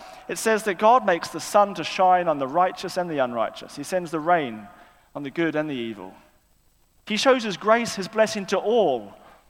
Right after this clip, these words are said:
regardless of, of who they are. And yet our sinful nature and our hearts, we ignore him. And we disregard his word. We mock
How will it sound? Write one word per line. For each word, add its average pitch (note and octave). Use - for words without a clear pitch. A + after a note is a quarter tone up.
regardless G#3+
of, E3+
of E3+
who A#3+
they G#3
are. A2+
And E3+
yet F#3
our F#3
sinful A3
nature A#2+
and E3+
our E3+
hearts, F#3+
we G3
ignore G3
him. A#2
And E3
we F3+
disregard F3+
his D3+
word. C3+
We D3+
mock F3+